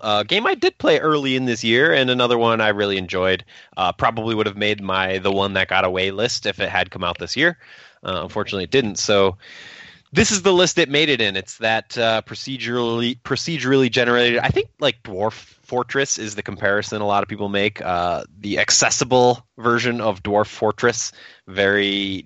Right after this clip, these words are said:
deep strategy game, survival, uh, real time, whatever you wanna call it, um, that I enjoyed and enjoyed talking about. It's one of those things where weird, s-,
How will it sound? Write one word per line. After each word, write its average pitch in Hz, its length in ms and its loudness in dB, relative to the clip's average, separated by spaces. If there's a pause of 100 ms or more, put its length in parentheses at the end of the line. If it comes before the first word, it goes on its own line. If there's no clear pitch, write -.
(120)
deep 104 340 -4
strategy 92 640 0
game, 92 420 -2
survival, 90 1400 -2
uh, 73 1000 -4 (1000)
real 98 200 4
time, 87 440 0
whatever 90 280 0
you 85 100 -4
wanna 85 200 -2
call 87 300 4
it, - 100 -6 (460)
um, 65 600 -10
that 98 160 2
I 101 140 4
enjoyed 98 420 2
and 95 100 0
enjoyed 101 340 0
talking 101 380 0
about. 90 280 -4
It's 98 120 -10
one 110 120 -8
of 104 40 -8
those 98 180 -6
things 98 280 -6
where 95 300 0 (260)
weird, 127 560 2 (120)
s-, - 220 -6